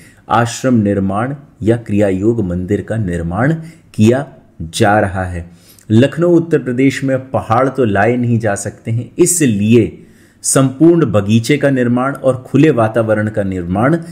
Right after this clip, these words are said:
वहां पर उपलब्ध है। स्वामी युक्तेश्वर गिरी की शिक्षा अनुसार मनुष्य भोजन ग्रहण कर सके, इसलिए वहां पर पूर्णतः ऑर्गेनिक भोजन उत्पादन किया जा रहा है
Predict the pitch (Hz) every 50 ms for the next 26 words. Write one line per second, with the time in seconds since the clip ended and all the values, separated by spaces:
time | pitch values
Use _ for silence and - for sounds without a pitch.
0 | - - - - 104 104 101 95 104 104 - - - - - - 110 107 - 107
1 | 104 113 127 123 113 101 104 95 92 92 87 85 - - - - _ - - -
2 | 120 110 117 120 117 117 117 117 - 143 151 151 - 165 160 151 143 143 143 143
3 | 139 147 143 - 160 160 160 - - 156 143 139 131 120 - 135 131 139 135 123
4 | 113 113 127 123 - - 110 90 87 113 127 127 127 160 165 170 170 - - -
5 | - _ - 104 95 92 123 135 135 127 170 208 208 175 - 165 147 139 - 143
6 | 131 - 147 139 - - 156 151 - 147 139 135 131 123 113 110 104 107 107 104
7 | - 127 127 123 - - 123 127 135 139 143 139 - 147 143 143 - - - 101
8 | 110 110 110 98 90 85 113 123 139 165 170 - - - - - - - _ _
9 | _ _ _ _ - 107 101 98 98 120 123 120 123 143 160 170 170 - - -
10 | - - _ _ - 131 123 120 131 120 - 110 107 110 113 110 127 143 151 143
11 | - - - 110 110 117 120 123 127 120 113 - - 110 104 104 104 95 92 92
12 | 95 90 90 90 92 87 87